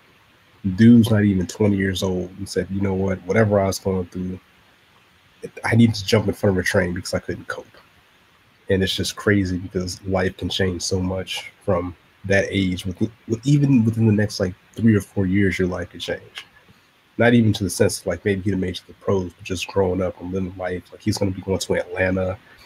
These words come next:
There's a lot of fun to be had out there. He just kinda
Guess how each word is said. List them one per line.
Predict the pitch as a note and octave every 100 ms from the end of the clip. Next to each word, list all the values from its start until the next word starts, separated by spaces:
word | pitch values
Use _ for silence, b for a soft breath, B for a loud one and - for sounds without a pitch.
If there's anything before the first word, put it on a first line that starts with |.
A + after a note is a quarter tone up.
| B -
There's | A2+
a | G2
lot | A2
of | G2
fun | - - A2
to | F#2
be | F#2+
had | - F#2+ E2+
out | G2+ F#2 -
there. | F2 F2+
He | F#2+
just | - -
kinda | G2 F2 F2+